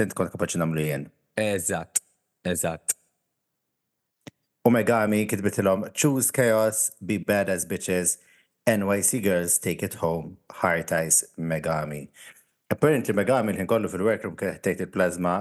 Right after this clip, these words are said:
Speaker 1: "New York City top five, New York City top five." Ehm,
Speaker 2: Baby.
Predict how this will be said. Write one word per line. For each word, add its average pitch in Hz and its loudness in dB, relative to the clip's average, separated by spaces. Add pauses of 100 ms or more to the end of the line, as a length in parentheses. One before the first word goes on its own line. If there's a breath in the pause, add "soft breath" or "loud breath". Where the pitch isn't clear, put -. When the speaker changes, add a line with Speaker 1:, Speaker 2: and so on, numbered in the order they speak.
Speaker 1:
"New 104 -2
York 101 0
City 110 -4
top 90 -6
five, 90 -2
New 90 -2
York 85 -2
City 80 -8
top 85 -4
five." 123 -2 (1300 soft breath)
Ehm, 80 -2 (920)
Speaker 2:
Baby. 120 4